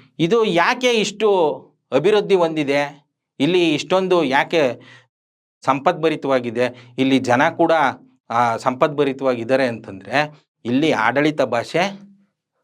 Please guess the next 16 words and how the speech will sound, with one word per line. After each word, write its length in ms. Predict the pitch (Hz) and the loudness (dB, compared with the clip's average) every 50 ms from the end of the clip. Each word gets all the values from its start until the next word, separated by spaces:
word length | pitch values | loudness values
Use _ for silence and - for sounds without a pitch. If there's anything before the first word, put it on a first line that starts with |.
| _ _ _ | _ _ _
ಕನ್ನಡನೇ 520 | - 110 117 123 135 143 147 147 147 147 | -4 0 0 2 2 4 4 4 2 2
ಇತ್ತು. 500 | 131 131 131 123 165 180 208 226 220 - - - - _ | 0 -2 -2 -2 0 2 2 0 -2 -6 -12 -20 -12 _
ಆಡಳಿತ 420 | 110 107 127 139 147 156 147 - 151 | 0 2 2 4 2 2 2 0 0
ಭಾಷೆ 800 | 143 135 143 143 147 143 - 165 165 156 147 - - - - _ _ - | 0 2 2 0 0 0 0 0 0 0 0 -4 -8 -16 -20 _ _ -8
ಯಾವುದೋ 640 | 101 113 107 117 143 156 175 180 170 160 - - - _ | -2 2 2 4 4 2 2 2 0 0 -4 -8 -16 _
ಕೆಲವೇ 340 | - 135 127 139 160 196 196 | -4 -2 -2 0 0 0 0
ಕೆಲವು 260 | 202 185 170 175 170 | 0 0 0 2 2
ವರ್ಷ 220 | 170 156 160 - 170 | 0 0 0 0 -2
ಬೇರೆ 400 | 151 120 127 139 160 180 190 185 | 0 0 0 0 2 2 2 0
ಇದ್ರೂ 340 | 175 165 165 165 165 165 160 | 0 -2 -2 -4 -4 -4 -6
ಕೂಡ 220 | 156 - 156 156 175 160 127 123 127 - - - _ _ _ - | -4 -4 0 2 2 2 2 0 -2 -6 -14 -20 _ _ _ -2
ಅಲ್ಲಿ 360 | 117 117 123 135 143 131 120 107 110 - - - _ _ | 0 0 2 2 0 0 -2 -4 -8 -14 -18 -20 _ _
ಕನ್ನಡಕ್ಕೆ 600 | - 123 113 123 143 151 151 147 151 - 147 131 | -4 -2 0 0 0 0 0 -2 -4 -4 -4 -4
ಯಾವುದೇ 560 | 107 104 110 117 135 156 170 180 202 220 226 | -4 -4 -2 0 0 0 2 2 0 0 2
ಚ್ಯುತಿ 260 | 220 214 185 - 190 170 | 0 0 0 2 0 2
ಬರ್ದಂಗೆ 720 | 160 151 143 135 143 139 135 143 147 127 113 110 - - | 2 0 0 -2 -4 -4 -4 -2 -2 -4 -4 -6 -10 -18